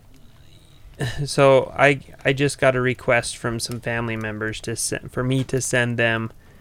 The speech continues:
Christmas lists so that they know kind of what to buy for Christmas.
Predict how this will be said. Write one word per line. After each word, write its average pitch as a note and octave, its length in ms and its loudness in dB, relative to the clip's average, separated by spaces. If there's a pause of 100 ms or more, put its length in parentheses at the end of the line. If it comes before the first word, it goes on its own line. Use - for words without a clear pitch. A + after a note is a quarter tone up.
(220)
Christmas - 600 -2
lists G2+ 280 -6
so - 260 -6
that A#2 160 -6
they A#2 140 -2
know A2 360 -4
kind D2 240 -12
of - 220 -10 (200)
what - 220 -8
to A#2+ 80 -4
buy G#3 280 -2 (720)
for - 100 -2
Christmas. - 600 -6